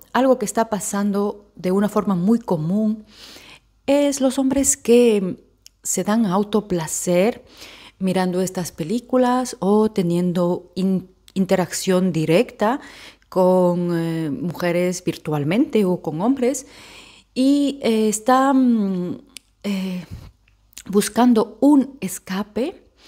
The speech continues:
y está logrando tener el placer que desea, y obviamente se le quita las ganas de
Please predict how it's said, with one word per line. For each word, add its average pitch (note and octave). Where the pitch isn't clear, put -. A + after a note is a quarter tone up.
y B3
está A3+
logrando G#3
tener G#3+
el E3+
placer E3+
que C#4+
desea, C#4
y C4
obviamente A#3+
se A#3+
le G#3
quita A#3
las A3
ganas A3
de G3